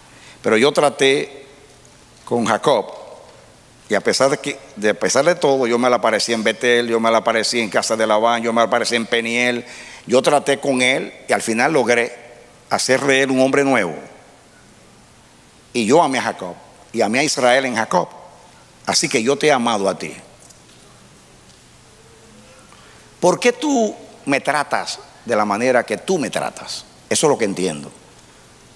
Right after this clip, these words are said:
¿Por qué yo te amé y tú no me has amado? ¿Por qué yo te honré y tú no me has honrado? Esa es la historia mía, tuya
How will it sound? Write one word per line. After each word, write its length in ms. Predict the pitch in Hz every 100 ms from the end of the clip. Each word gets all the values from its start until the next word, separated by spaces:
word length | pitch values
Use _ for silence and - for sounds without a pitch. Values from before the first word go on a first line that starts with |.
| - -
¿Por 140 | 127
qué 140 | 120 156
yo 120 | 180
te 140 | 185
amé 400 | 175 151 139 135 - - - - - - - -
y 120 | 131
tú 180 | - 175
no 160 | 185
me 80 | 170
has 140 | 160
amado? 380 | 180 180 196 - - - - - - - - - - - - - - -
¿Por 160 | 139 139
qué 140 | 175
yo 140 | 165 185
te 100 | 185
honré 500 | 180 147 143 131 - - - - - - - - - -
y 100 | 131
tú 180 | 175
no 140 | 185 180
me 120 | 185
has 100 | 180
honrado? 500 | 180 170 196 151 - - - - - - - - - - - - -
Esa 180 | 156 208
es 40 |
la 60 | 185
historia 420 | - 180 175 160
mía, 500 | 160 180 180 151 - -
tuya 480 | 170 190 180 175